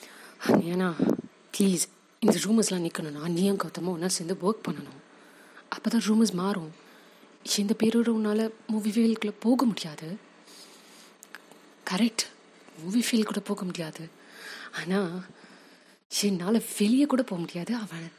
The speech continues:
என்னை ரிஜெக்ட் பண்ணிட்டான்னு சொன்னா. "Done, I'm doing this. The project is on." நான் பண்றேன்.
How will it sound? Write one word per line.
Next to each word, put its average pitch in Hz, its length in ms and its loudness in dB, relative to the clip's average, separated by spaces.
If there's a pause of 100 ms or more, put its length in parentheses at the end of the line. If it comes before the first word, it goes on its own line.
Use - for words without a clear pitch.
என்னை 165 160 -8
ரிஜெக்ட் 196 460 -2
பண்ணிட்டான்னு 165 280 -8
சொன்னா. 156 400 -2 (2750)
"Done, 175 240 0 (180)
I'm 175 220 -8 (100)
doing 185 220 0
this. - 340 4 (180)
The 208 60 -4
project 180 320 -2
is - 240 -4
on." 185 260 -2 (200)
நான் 214 220 2
பண்றேன். 160 320 -6